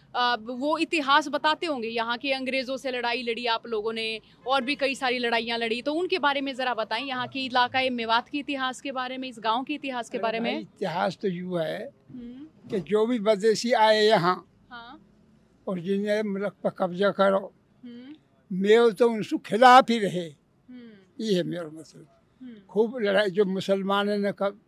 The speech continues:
Speaker 2: ये हिंदुस्तान में राज करो आके,
Speaker 1: हम्म।
Speaker 2: उनसे भी मेवन की लड़ाई रही।
Speaker 1: हम्म।
Speaker 2: वह तस्लीम ना करे
Speaker 1: हम्म।
Speaker 2: और ना अंग्रेज करे।
Speaker 1: हम्म।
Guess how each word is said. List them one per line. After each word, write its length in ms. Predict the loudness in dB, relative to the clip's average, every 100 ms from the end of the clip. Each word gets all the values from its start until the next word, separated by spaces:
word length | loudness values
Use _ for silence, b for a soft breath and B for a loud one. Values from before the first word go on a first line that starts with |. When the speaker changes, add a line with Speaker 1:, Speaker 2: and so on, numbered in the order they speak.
| _ _ _ _ -12
Speaker 2:
ये 280 | -10 -10 -10
हिंदुस्तान 680 | -6 -6 -4 -6 -4 -2 0
में 120 | 0
राज 280 | 2 2 0
करो 300 | -4 -2 0
आके, 300 | -2 -4 -10
Speaker 1:
हम्म। 800 | -12 _ _ -20 -18 -18 -10 -4
Speaker 2:
उनसे 280 | -4 -2 -4
भी 160 | -4 -6 _
मेवन 560 | -10 -4 2 4 2 2
की 100 | 2
लड़ाई 380 | 6 8 8 6
रही। 380 | 2 0 -6 _ _ _
Speaker 1:
हम्म। 180 | -16 -16 -20 _ _ _ _ _ -2
Speaker 2:
वह 100 | -2
तस्लीम 540 | 2 2 2 0 2
ना 240 | 2 4 6
करे 360 | 4 2 -4 _ _ _
Speaker 1:
हम्म। 200 | -16 -16 -20 _ _ _ _
Speaker 2:
और 140 | 0
ना 140 | 4 4
अंग्रेज 420 | 4 8 8 8
करे। 340 | 4 2 0 -10 _ _ -18
Speaker 1:
हम्म। 260 | -18 -18